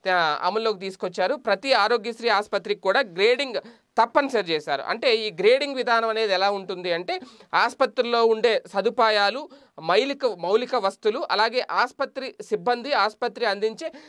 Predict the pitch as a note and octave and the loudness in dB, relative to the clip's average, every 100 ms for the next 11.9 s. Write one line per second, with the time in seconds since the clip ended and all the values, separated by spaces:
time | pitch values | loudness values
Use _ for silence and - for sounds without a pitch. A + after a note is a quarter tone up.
0 | _ - A3+ A3 C4 C#4 A#3+ G#3 A3 G#3+ | _ -4 2 4 4 4 2 2 0 0
1 | A#3 E4+ B3+ F3+ G#3+ A3 F3+ D3 C3+ A#2 | 0 -2 -2 2 2 2 -4 -10 -16 -20
2 | _ _ _ - A3+ - C#4 C#4+ D4+ D4+ | _ _ _ -4 -4 -2 -4 0 0 -2
3 | _ - F3+ B3 C4+ B3+ - - B3+ A#3+ | _ -4 -4 0 0 0 -2 -6 -6 -4
4 | A3+ G#3+ A3 C4+ E3+ G3 A#3 _ E3 G3 | -4 -2 2 2 2 -2 -14 _ -4 2
5 | C4+ D4 C4+ B3 B3 A3 B3 B3 A#3+ C#4+ | 2 2 0 0 -2 -6 -6 -4 0 -2
6 | - G#3 G#3 G3+ F#3 A#3+ G3 _ _ _ | -2 -4 0 2 2 -2 -6 _ _ _
7 | - F3+ G#3+ A#3 G#3+ F#3+ - A#3 G#3+ C4 | -6 0 4 4 2 -2 -4 2 2 0
8 | - G3+ G#3+ F#3+ F3 - D#3+ D3+ C#3+ C#3 | -4 0 -2 -2 -10 -4 0 0 0 -4
9 | - E3 A3+ A#3+ A#3+ A#3 A3+ F#3+ A3+ G3+ | -8 0 2 2 0 2 4 4 4 2
10 | G3 G#3 A3 G3+ - F#3 F3+ F3 F3 G3+ | -4 -10 -10 -8 -6 -4 -2 -2 -2 -6
11 | G3+ D#3+ D#3 F#3+ E3+ D#3 F3 D#4+ | -4 -6 -4 -4 -2 -4 -6 -8